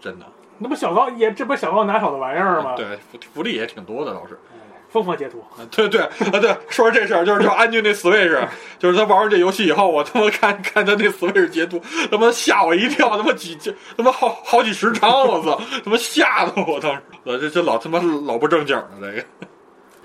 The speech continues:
Speaker 1: 然后，但是说起这个谋杀案，我今天想起了一款免费游玩的谋杀案游戏。
Speaker 2: 嗯。
Speaker 1: 这也，也挺惊讶的，就是说这部作品，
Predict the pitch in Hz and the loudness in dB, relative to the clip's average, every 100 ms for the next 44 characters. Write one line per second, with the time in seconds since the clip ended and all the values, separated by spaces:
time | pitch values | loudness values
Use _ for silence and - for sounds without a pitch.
0 | _ _ 127 131 143 143 143 202 185 160 | _ _ -12 -8 -6 -6 -2 0 0 -2
1 | 262 233 202 147 135 123 139 165 160 135 | 0 0 0 -6 -6 -6 -8 -6 -6 -6
2 | 104 170 175 175 - 135 175 139 147 - | -6 -8 -10 -10 -8 -10 -8 -8 -10 -8
3 | 117 151 147 143 - _ 147 127 95 104 | -12 -10 -14 -16 -20 _ -10 -8 -10 -14
4 | - 349 175 123 107 120 - 113 110 110 | -4 0 0 -2 -4 -4 -4 -8 -10 -12
5 | - 113 101 90 92 85 - 147 135 135 | -10 -10 -10 -12 -18 -20 -18 -16 -16 -20
6 | - _ _ _ _ 127 127 123 127 135 | -20 _ _ _ _ -8 -8 -4 -4 -2
7 | 131 196 196 107 95 110 117 95 - 92 | -2 -2 -4 -12 -10 -6 -4 -4 -8 -20
8 | - - - 120 107 110 127 107 110 113 | -20 -18 -10 -10 -8 -8 -8 -8 -6 -6
9 | 107 | -6